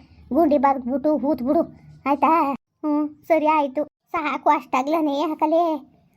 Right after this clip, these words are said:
ಊತ್ಲೆ, ಊತ್ ಬಿಡು. ಹ್ಮ್, ಹ್ಮ್, ಸರಿ ಆಯ್ತು ಚಿಕ್ಕವ್ವ.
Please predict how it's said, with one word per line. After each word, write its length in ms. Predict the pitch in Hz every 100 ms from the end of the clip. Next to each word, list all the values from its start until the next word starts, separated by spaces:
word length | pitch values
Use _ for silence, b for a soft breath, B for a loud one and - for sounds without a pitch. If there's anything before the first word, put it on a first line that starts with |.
| _
ಊತ್ಲೆ, 420 | 277 302 320 294 339 294 269 - -
ಊತ್ 220 | 320 320
ಬಿಡು. 220 | 294 330 359 247 - _ 285
ಹ್ಮ್, 220 | 302 311
ಹ್ಮ್, 280 | 311 302 294 262
ಸರಿ 240 | 311 294
ಆಯ್ತು 400 | - 277 285 269
ಚಿಕ್ಕವ್ವ. 240 | 262 294